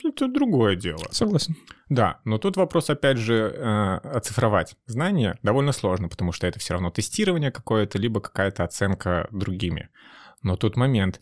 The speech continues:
Speaker 1: что, а как насчёт обратной связи? Ты знаешь, вот этот предмет, условно,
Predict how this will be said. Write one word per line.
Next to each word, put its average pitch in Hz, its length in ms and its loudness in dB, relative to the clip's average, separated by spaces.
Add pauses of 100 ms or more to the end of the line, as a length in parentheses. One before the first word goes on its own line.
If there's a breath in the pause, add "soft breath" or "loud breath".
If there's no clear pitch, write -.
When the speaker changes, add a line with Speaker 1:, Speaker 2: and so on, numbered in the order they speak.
(140 soft breath)
Speaker 1:
что, - 360 -2
а 87 80 0
как - 180 0
насчёт 151 240 -2
обратной 113 340 0
связи? - 420 -4 (880 loud breath)
Ты 208 100 2
знаешь, 135 480 2 (220)
вот 143 180 0
этот 104 240 0
предмет, 220 340 -2
условно, 104 460 0